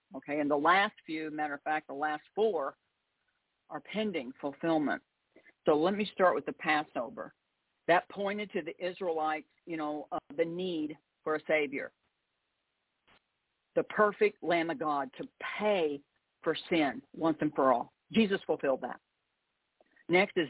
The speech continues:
Days of Unleavened Bread. The first and the last day of this seven-day festival were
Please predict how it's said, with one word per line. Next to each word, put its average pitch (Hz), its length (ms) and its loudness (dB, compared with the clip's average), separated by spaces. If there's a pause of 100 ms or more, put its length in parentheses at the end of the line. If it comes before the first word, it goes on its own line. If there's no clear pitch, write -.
Days 170 360 6
of 151 100 -6
Unleavened 147 520 -4
Bread. 135 320 -6 (720)
The 151 160 -6
first 185 340 6 (460)
and 151 80 -4
the 151 80 0
last 175 400 0 (540)
day 151 440 -2
of 143 160 -4
this 190 220 -4
seven-day 170 560 0
festival 165 460 0
were 175 340 4